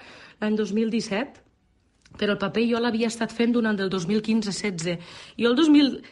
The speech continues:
setze disset vaig tindre una temporada tant a nivell personal com a nivell, eh, professional, on vaig haver de, de... No m-, no em donaven res, perquè, bueno, això també és una, una part del cantant. Hi,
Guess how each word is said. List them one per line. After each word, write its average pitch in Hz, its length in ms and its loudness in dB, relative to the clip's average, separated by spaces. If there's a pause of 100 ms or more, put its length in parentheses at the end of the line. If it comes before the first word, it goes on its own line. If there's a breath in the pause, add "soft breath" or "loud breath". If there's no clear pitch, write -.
setze 220 560 2
disset 208 480 -2
vaig 214 140 0 (120)
tindre 254 520 4
una 240 300 4
temporada 240 880 4 (640 loud breath)
tant 269 200 4
a 302 60 6
nivell 294 280 6
personal 294 500 2
com 254 160 2
a 247 60 2
nivell, 240 400 2 (180)
eh, 226 840 -2
professional, 247 960 0
on 226 360 -2
vaig 220 220 -4
haver 254 260 -2 (200)
de, 233 180 -6 (120)
de... 214 220 -4 (1400 loud breath)
No 240 400 2
m-, 262 140 2
no 254 160 4
em 269 100 2
donaven 226 380 2
res, 262 480 0
perquè, 214 180 -4
bueno, 220 220 -2
això 196 320 -6
també 240 240 -2
és 190 80 -4
una, 180 300 -4
una 185 240 -6
part 190 180 -4
del 175 160 -4
cantant. 214 480 -4
Hi, 208 140 -4